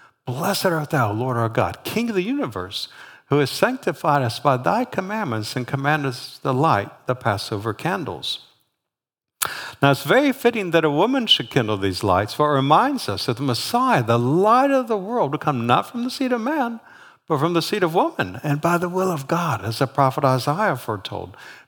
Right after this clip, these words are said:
"Behold, a virgin shall conceive and bear a son, and you shall call his name Emmanuel, a light to light the Gentiles,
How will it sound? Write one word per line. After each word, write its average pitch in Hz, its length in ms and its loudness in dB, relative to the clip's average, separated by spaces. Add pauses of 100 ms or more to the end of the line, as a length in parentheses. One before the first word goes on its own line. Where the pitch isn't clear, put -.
"Behold, 131 680 -4
a 98 40 -2
virgin 165 480 -6
shall 147 280 0
conceive 123 640 -6
and 110 140 -8
bear 120 260 0
a 107 80 -4
son, 76 440 -6 (1080)
and 113 100 -4
you 143 120 -2
shall 135 280 -2
call 139 180 4
his 120 120 0
name 127 180 2
Emmanuel, 131 600 0
a 117 40 6
light 165 280 4
to 180 80 0
light 143 220 4
the 131 60 -4
Gentiles, 113 720 0